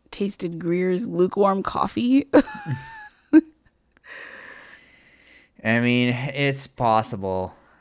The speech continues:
Speaker 2: I just, yeah, I, I wasn't a big fan of most of these gimmicks this season, personally.
Speaker 1: Yeah, the limo entrances didn't didn't wow me.
Speaker 2: A little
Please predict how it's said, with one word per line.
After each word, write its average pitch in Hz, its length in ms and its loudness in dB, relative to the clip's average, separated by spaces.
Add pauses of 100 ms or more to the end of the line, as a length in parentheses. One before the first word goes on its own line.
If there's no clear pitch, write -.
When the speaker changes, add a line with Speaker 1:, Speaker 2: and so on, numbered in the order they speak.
(320)
Speaker 2:
I 123 140 0
just, 220 300 -6
yeah, 110 220 -6
I, 156 120 6 (260)
I 247 40 4
wasn't 311 340 -4
a 190 120 -2
big 131 440 -2
fan 151 760 -6
of 139 720 -6 (400)
most 147 340 -8
of 147 120 -4
these 139 640 -4 (640)
gimmicks 139 640 -6 (960)
this 151 200 -8
season, 160 540 -6 (260)
personally. 160 440 -4
Speaker 1:
Yeah, 339 160 6
the 311 120 4
limo 392 280 0
entrances 262 560 4
didn't 214 560 -2 (1120)
didn't 220 320 -2
wow 175 280 6
me. 170 500 0
Speaker 2:
A 143 80 -4
little 190 420 -4